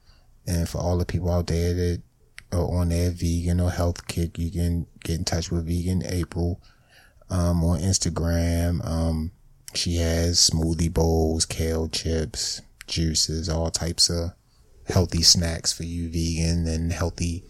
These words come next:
eaters out there. Um, I definitely just wanted to give her a shout, and another shout out to, you know, D J Pocket, Count Bass D, Snoop for the intro track. You know, still really appreciate that. That's a,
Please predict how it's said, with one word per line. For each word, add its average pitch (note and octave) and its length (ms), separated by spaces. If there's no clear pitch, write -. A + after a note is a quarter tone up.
eaters G2+ 340
out F#2 220
there. F2 380
Um, E2+ 420
I F#2+ 100
definitely E2 300
just E2 180
wanted D#2 140
to E2 80
give E2 160
her E2+ 180
a E2 60
shout, E2+ 480
and E2 180
another C3 180
shout G#2+ 320
out G#2+ 260
to, G2+ 340
you F#2+ 140
know, F#2+ 220
D F#2 160
J F#2 220
Pocket, F2+ 540
Count E2+ 300
Bass F2+ 300
D, F2 380
Snoop - 400
for F2+ 140
the E2 140
intro E2+ 360
track. E2+ 440
You F2 120
know, E2 300
still E2+ 380
really E2+ 200
appreciate F2 600
that. F2 280
That's F2 240
a, F2 100